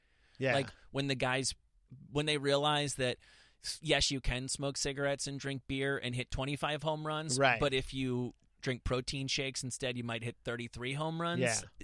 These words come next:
Speaker 2: It, it, to me, it lost all of its zazz.
Speaker 1: But did you watch the Houston Astros? I, I mean, that's a t-,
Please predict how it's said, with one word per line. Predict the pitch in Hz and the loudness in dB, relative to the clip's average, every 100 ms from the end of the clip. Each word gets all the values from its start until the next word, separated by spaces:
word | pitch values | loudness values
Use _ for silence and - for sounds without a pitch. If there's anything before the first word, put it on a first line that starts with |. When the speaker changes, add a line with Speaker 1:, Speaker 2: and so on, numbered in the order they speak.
| - - | -14 -8
Speaker 2:
It, | 139 135 - | -6 -4 -6
it, | 135 | -4
to | - 147 | -2 -2
me, | 147 135 | -2 -2
it | 120 | 0
lost | 123 120 117 - - | 0 0 0 -2 -2
all | 117 113 | 0 0
of | 107 | -2
its | 104 - | -8 -8
zazz. | 85 78 76 - - _ - - - - 131 | -6 -4 -4 -6 -12 _ -20 -20 -20 -12 6
Speaker 1:
But | 220 - | 8 8
did | 156 165 | 6 4
you | 139 | 4
watch | 139 - | 4 4
the | - | 2
Houston | 190 226 208 | 0 2 0
Astros? | 208 233 - 233 233 226 - - 165 | 0 -4 -6 -6 -6 -6 -6 -2 2
I, | 170 180 | 2 2
I | |
mean, | 180 170 160 - - 151 | 2 2 0 -4 -8 0
that's | 185 202 175 | 2 2 0
a | |
t-, | - | 0